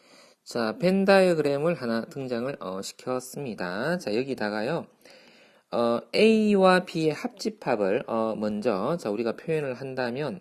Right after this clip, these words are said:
자, 어떻게 되겠나요? 이 전체를 아우르는 것이 되겠죠. 자, 이렇게 그것의 여집합. 어, 이 되는 것이니까 이 바깥 부분을 말할 것입니다. 그쵸? 자, 요것을 우리는 A, B의 합집합의, 예, 바깥쪽 부분,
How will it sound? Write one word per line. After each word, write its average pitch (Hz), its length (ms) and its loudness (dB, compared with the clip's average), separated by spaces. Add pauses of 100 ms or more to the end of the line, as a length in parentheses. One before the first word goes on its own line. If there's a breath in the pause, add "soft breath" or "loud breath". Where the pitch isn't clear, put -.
자, 90 140 -10
어떻게 - 240 -8
되겠나요? 90 640 -8 (1000 soft breath)
이 160 160 -4
전체를 196 800 2
아우르는 170 600 4
것이 196 200 0
되겠죠. 110 800 0
자, 113 140 -4
이렇게 110 600 -2
그것의 196 600 2
여집합. 98 500 -6 (1120 soft breath)
어, 131 220 2 (100)
이 202 300 2
되는 139 300 2
것이니까 135 580 0
이 170 140 -2
바깥 - 420 -4
부분을 202 320 0
말할 101 300 -2
것입니다. 101 680 -8 (120)
그쵸? 113 600 -4
자, 95 240 -10
요것을 127 400 -2
우리는 117 460 0 (400 loud breath)
A, 139 240 2
B의 170 260 2
합집합의, 165 960 -2
예, 110 220 -4
바깥쪽 - 500 -6
부분, 117 320 -4